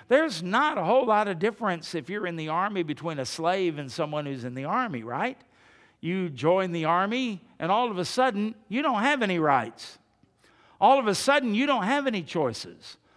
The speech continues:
All of a sudden, you don't really have any decisions. They tell you when to report. They tell you in basic training what time to get up, what time to go to bed.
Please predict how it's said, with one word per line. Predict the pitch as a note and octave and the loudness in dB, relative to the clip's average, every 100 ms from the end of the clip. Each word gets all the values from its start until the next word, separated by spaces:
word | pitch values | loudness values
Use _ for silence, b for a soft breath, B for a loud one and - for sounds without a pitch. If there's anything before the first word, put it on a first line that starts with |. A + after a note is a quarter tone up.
| b - | b 2
All | B3+ | 4
of | B3+ | 4
a | G3+ | 0
sudden, | - B3+ A3 | 2 2 2
you | A3+ | 0
don't | A#3+ A3 | 0 0
really | A3 G3 | 0 0
have | G#3+ C4 A3 | 2 0 0
any | F#3 | -4
decisions. | D3+ C#3+ D#3 B2+ F#2+ F#2 D#2+ - b b b b | -4 -6 -2 -4 -4 -12 -16 -20 b b b b
They | C#4 | 0
tell | B3+ G#3 F#3+ | 2 2 2
you | E3+ D#3+ C#3 - - | 2 0 -2 -6 -2
when | F#3 F#3 | 0 2
to | D#3+ | 0
report. | D3+ E3 G#3+ C4+ C#4+ D3+ - b b b b | -2 2 4 4 2 -8 -20 b b b b
They | F#3+ G#3+ | 0 2
tell | F#3+ E3+ | 4 4
you | F3 G3 | 4 0
in | F3 E3 | 0 2
basic | F#3+ - F3 - | 2 0 -6 -4
training | G3 B3 B3 F#3+ | -4 -2 -4 -2
what | F#3+ | -2
time | F#3 F#3+ G3 | 0 -2 -2
to | F3 | 0
get | E3+ | 2
up, | G3 C#4 - | 4 2 -2
what | D#3+ D3+ | -6 -2
time | E3 E3 | -2 0
to | D#3+ | 0
go | E3 | 0
to | D3+ | 2
bed. | E3+ G#3 C#4 C4 | 4 4 2 -2